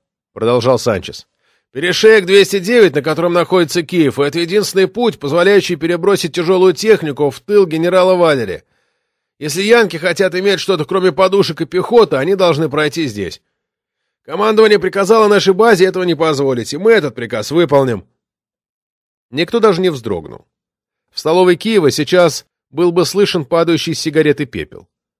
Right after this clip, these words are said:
Несмотря на внешнее впечатление, солдаты, насколько бы плохо у них ни было с математикой,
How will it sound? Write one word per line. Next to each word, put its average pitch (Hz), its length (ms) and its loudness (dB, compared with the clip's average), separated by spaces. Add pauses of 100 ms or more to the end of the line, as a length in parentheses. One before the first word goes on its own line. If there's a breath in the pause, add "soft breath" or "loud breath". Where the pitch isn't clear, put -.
(680)
Несмотря 147 460 0
на 147 100 2
внешнее 143 460 0
впечатление, 151 640 -2
солдаты, 143 600 0 (440 soft breath)
насколько 139 480 -2
бы 151 100 0
плохо 160 360 0
у 127 60 2
них 123 180 -4
ни 160 120 -2
было 117 200 0
с - 80 -8
математикой, 135 760 -4